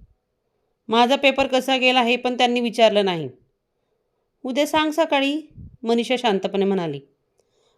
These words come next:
पण तिचा चेहरा बदलला होता. "तुम्ही चिंताग्रस्त दिसता. हरकत नसेल तर माझ्यापाशी दुखभार हलका करावा." "उमेशना खूप काम करावी लागतात, त्यांचं वाईट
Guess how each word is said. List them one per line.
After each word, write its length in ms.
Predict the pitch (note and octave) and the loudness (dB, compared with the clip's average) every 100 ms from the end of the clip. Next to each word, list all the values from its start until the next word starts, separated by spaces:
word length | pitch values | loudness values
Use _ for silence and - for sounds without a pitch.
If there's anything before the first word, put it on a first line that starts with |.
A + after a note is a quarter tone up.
| _ - | _ -2
पण 140 | A#3 | 0
तिचा 300 | A3 A3 A#3 | 0 0 2
चेहरा 340 | A3+ A#3+ G#3 A3 | 2 2 4 4
बदलला 420 | G3+ G3 F#3+ F3+ | 4 0 2 0
होता. 340 | F3+ - - C#3+ - - - - _ _ A3+ | -2 -6 -10 -12 -18 -20 -20 -20 _ _ -6
"तुम्ही 220 | G#3+ A3+ | -2 -2
चिंताग्रस्त 640 | A3 G#3+ A3 G#3+ G#3 G#3 | -2 0 2 2 -2 -4
दिसता. 440 | A#3+ A3+ - A#3+ A#3+ - _ _ _ _ _ _ _ - | -6 -6 -2 -2 -2 -10 _ _ _ _ _ _ _ 0
हरकत 260 | A3+ A3+ C4+ | 0 0 -2
नसेल 360 | C4+ C4 C4 A#3 | -2 -4 -4 -2
तर 80 | B3+ | -2
माझ्यापाशी 560 | B3 A#3+ A#3+ A#3 B3 | 0 2 2 2 0
दुखभार 480 | G3+ A#3+ G#3+ A#3+ A#3 | -8 -8 0 2 2
हलका 440 | - A3 G3+ G#3+ | 0 -2 0 0
करावा." 400 | G3+ G3 E3 C#3+ D#3+ _ _ _ _ _ _ _ _ _ - | 0 0 -2 -4 -12 _ _ _ _ _ _ _ _ _ -4
"उमेशना 520 | A3 A#3 A3+ A#3 A#3+ A#3 | 0 0 0 0 0 0
खूप 200 | C#4 C4 _ _ _ _ _ _ _ | -6 -6 _ _ _ _ _ _ _
काम 200 | A#3 A#3 | 0 0
करावी 380 | B3 B3+ B3 A#3+ | 2 2 2 2
लागतात, 360 | A#3 A#3 A#3 A#3 - - - - | 0 0 -4 -4 -6 -18 -16 -6
त्यांचं 300 | G#3+ G#3 A3+ | -4 -2 0
वाईट 400 | G#3+ G#3+ G#3+ | 2 0 -4